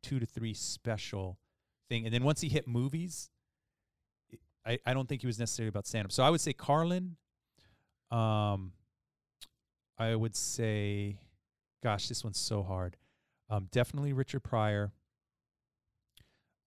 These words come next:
Um, and let me try and come up with a couple more. Um,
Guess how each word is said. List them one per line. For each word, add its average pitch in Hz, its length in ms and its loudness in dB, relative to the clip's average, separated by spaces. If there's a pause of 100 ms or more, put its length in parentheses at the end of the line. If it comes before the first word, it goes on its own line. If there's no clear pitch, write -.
(140)
Um, 92 800 0 (1500)
and 98 560 -2 (140)
let 117 80 -6
me 117 80 -2
try 117 200 -4
and 101 100 -6
come 104 180 -8
up 98 160 -6
with 98 140 -6
a 98 40 -6
couple 101 300 -8
more. 92 420 -6 (1040)
Um, 95 500 -2